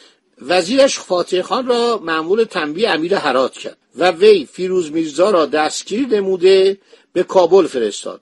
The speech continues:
به دنبال این واقعه قوانین خراسان نیز تحریک شده، بر ضد شاه قیام کردند و خان خیوه را اغوا نمودند که به خراسان حمله کنه. ما مشکل اینجا داشتیم، یه دفعه فتیخان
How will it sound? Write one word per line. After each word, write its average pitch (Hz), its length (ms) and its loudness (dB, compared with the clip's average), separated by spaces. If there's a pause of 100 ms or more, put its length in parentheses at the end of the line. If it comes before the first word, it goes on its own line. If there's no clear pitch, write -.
(120)
به 185 100 2
دنبال 214 380 4
این 214 160 2
واقعه 151 340 0
قوانین 180 580 -2
خراسان 151 540 -4
نیز 151 160 -8
تحریک 147 440 -6
شده، 202 260 -2
بر 151 200 -2
ضد 143 340 -4
شاه 147 360 -2
قیام 156 340 -2
کردند 196 440 -2 (340)
و 170 180 -4
خان 233 500 0
خیوه 170 460 -2
را 160 280 0
اغوا 175 440 0
نمودند 226 420 -2
که 190 100 -4
به 156 180 -4
خراسان 156 640 -6
حمله 135 320 -4
کنه. 151 200 -8
ما 220 140 -4 (140)
مشکل 196 360 -2
اینجا 131 340 -4
داشتیم، 123 420 -10 (380)
یه 180 100 -4
دفعه 226 220 0
فتیخان 180 960 -2